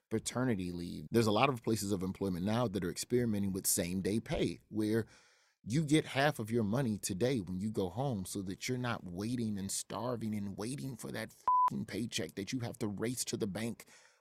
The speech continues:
before four P M so that the deposit hits that night, so that all your auto drafts don't come in and fuck you over with, you know, with overdraft fees. So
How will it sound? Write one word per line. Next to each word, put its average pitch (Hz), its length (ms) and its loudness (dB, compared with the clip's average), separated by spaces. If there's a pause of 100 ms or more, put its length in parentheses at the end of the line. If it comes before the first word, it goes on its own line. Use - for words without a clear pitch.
before 113 280 0
four 131 280 0
P 120 280 -2
M 113 200 2
so 117 140 2
that 104 160 -4
the 113 40 -4
deposit 107 580 -2
hits 110 220 -4
that - 240 0
night, 110 300 -2 (240)
so - 180 -2
that 113 140 0
all 113 180 0
your 113 240 0
auto 110 300 2
drafts 90 580 -2 (720)
don't 101 240 2
come 104 220 0
in 95 180 0
and 90 140 -2
fuck - 160 2 (140)
you 98 120 0
over 95 200 0
with, 95 280 -2
you 110 120 2
know, 90 180 -2
with 95 240 -4
overdraft 95 560 -2
fees. - 260 -6
So 107 380 0